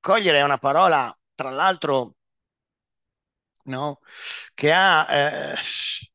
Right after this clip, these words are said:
un senso proprio di, eh, affetto, no? Anche nella su-, nel suo etimo. Ogni tanto vedremo, io mi diverto a usare l'etimo delle parole, anche perché dietro le parole c'è,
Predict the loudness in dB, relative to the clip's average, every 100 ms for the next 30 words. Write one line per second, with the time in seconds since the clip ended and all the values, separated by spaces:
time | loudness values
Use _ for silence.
0 | _ _ _ _ _ _ -20 _ -20 -8
1 | -4 0 2 4 2 2 0 -2 -4 -6
2 | -10 -10 -12 -10 -6 -6 -8 -12 -12 -10
3 | -4 -4 -4 -10 -8 -6 -6 -6 -6 -4
4 | 0 0 0 0 0 2 2 0 -2 -2
5 | -2 -2 0 2 0 -2 -4 -2 -2 -4
6 | -8 -14 _ _ _ -12 -8 -4 -2 0
7 | 0 -2 -6 -6 -6 -6 -6 -6 -8 -8
8 | -10 -10 -8 -6 -4 -4 -6 -8 -14 -16
9 | -14 -10 -10 -8 -10 -8 -6 -6 -6 -8